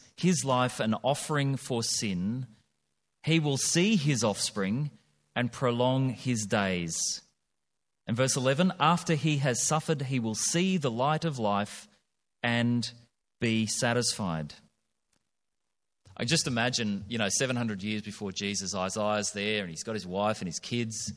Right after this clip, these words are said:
And he's saying to his wife, um, "Listen, I've just been working on my latest prophecy. You know, the Lord says, oh, there's gonna be this servant and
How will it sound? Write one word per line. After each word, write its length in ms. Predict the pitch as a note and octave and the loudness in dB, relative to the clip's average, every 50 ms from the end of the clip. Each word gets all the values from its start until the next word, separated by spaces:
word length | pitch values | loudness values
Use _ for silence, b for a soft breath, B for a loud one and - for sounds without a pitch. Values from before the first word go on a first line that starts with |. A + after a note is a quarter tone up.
| B B B B B B B B B _ - | B B B B B B B B B _ -6
And 40 | A#2 | -2
he's 140 | B2 A#2 - | 2 4 6
saying 240 | E3 E3+ F#3 F#3+ F3 | 6 6 6 4 2
to 120 | - D#3 | 0 0
his 180 | C#3+ C3 A2 - | -2 -4 -4 -4
wife, 460 | A#2+ A#2+ B2 B2 A#2+ - - - - - _ _ _ _ _ _ _ - | -2 0 0 0 0 -2 -8 -14 -14 -18 _ _ _ _ _ _ _ -8
um, 300 | - G#2+ A2 A2 G#2+ G#2 - | -4 -2 -2 -2 -4 -6 -6
"Listen, 240 | - E3 - - E3 | -4 -2 0 0 0
I've 80 | D#3 | 0
just 160 | - G#3+ - - | -2 -2 0 2
been 180 | A3 G#3 F3+ | 2 2 4
working 300 | D#3+ D3 D3+ E3 - D#3+ | 4 4 2 2 2 0
on 100 | D3+ C#3 | -2 0
my 240 | B2+ A#2+ A2+ A2 A2 - - G2+ | 0 0 0 0 0 -4 -6 -4
latest 320 | B2 C3+ C3+ B2+ - - | -2 -2 -2 -2 -4 -6
prophecy. 720 | - D3 C#3+ - - C#3 - D#3 D3+ C#3+ C#3+ C#3+ C#3 C3 - _ _ _ _ _ _ _ _ _ _ _ _ _ _ | -4 -4 -4 -2 -2 -2 0 0 0 0 -2 -2 -4 -6 -10 _ _ _ _ _ _ _ _ _ _ _ _ _ _
You 80 | - B2+ | -6 -2
know, 220 | C#3+ D3 D3+ D3 | 2 2 2 2
the 60 | B2+ A#2 | 2 2
Lord 320 | B2 D3 E3 F3 E3+ D3 | 2 4 4 4 4 2
says, 880 | - - D#3+ D3 C#3+ C#3+ C#3+ C#3 C3 B2+ - - - - - - - - _ _ | 2 4 4 6 6 4 4 2 2 0 0 0 0 0 -2 -6 -10 -14 _ _
oh, 200 | - G3 G#3 G#3 | 0 2 2 2
there's 160 | F#3+ E3+ D3+ - | 2 2 0 2
gonna 120 | F#3 E3+ | 0 0
be 120 | D3+ C#3 | 2 0
this 240 | A2+ A2+ G#2 - - - | 0 0 0 0 2 2
servant 560 | E3 F3+ F3 E3 C#3+ D#3+ D#3+ D#3 D#3 - - | 4 4 4 4 2 2 0 -2 -2 -6 -6
and 460 | C3+ B2 A#2 A2 A2 G#2+ G#2 G#2 - | -6 -4 -4 -2 -2 -2 -2 -4 -6